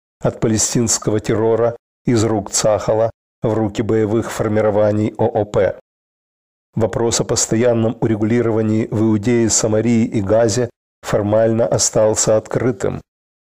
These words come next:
Однако уже в сентябре девяносто третьего года всем было ясно, что отступление Цахала и создание политической структуры ооп на контролируемых территориях приведёт к образованию в этих районах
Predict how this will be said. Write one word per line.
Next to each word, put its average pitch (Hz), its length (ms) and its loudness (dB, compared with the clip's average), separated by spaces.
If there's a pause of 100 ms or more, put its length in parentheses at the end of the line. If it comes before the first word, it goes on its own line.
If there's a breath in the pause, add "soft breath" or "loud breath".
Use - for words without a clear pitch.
Однако 113 380 0
уже 113 240 0
в - 60 -2
сентябре 120 500 -2
девяносто 113 560 -2
третьего 110 480 -2
года 113 400 -2 (260)
всем 120 380 -2
было 113 160 2
ясно, 107 580 0 (280)
что - 260 0
отступление 113 800 0
Цахала 110 640 0
и 123 60 0
создание 110 680 2
политической 107 720 -2
структуры 120 680 -2
ооп 117 580 0 (280)
на 117 120 0
контролируемых 110 880 0
территориях 117 800 0 (300)
приведёт 110 500 0
к - 60 -2
образованию 110 760 2
в 104 80 0
этих 117 320 -2
районах 107 540 0